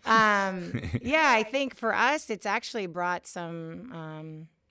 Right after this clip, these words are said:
Speaker 2: I think some new things in a positive light, especially on the offensive side of the ball right now. We obviously need to spend most of our time improving defensively from last season.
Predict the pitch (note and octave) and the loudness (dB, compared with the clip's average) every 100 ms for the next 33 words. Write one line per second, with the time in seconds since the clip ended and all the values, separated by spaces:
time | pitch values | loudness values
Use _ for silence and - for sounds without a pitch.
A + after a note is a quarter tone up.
0 | - G3 G3+ F#3 G3+ F#3+ G#3 A3+ G#3 A3+ | -8 -6 -6 -6 -6 -4 -4 -4 -6 -6
1 | G3 F3 F#3+ F3 E3+ E3+ E3 E3+ - G#3 | -8 -8 -4 -4 -4 -6 -6 -6 -8 -12
2 | - A3 F#3 F3 E3 D#3+ - F3 E3 - | -10 -8 -6 -6 -6 -6 -8 -10 -12 -8
3 | E3+ E3 D#3+ D#3+ D#3+ D3+ D#3+ D#3+ D#3+ D#3+ | -8 -6 -6 -6 -6 -8 -10 -8 -6 -6
4 | E3 - F3+ G3+ F3 F3 - E3+ F3 D#3+ | -8 -10 -4 -2 -2 -8 -10 -8 -8 -8
5 | E3 F3 E3+ F#3+ A#3 G3 F3+ G#3 F#3 F#3 | -10 -8 -6 -4 -4 -4 -4 -4 -4 -6
6 | - G#3+ G3 F3 A3 A#3 G3 G3+ F#3 F#3 | -2 -2 -2 -6 -4 -4 -6 -8 -6 -6
7 | F#3 F3 G3 F3 F3 | -6 -6 -6 -6 -6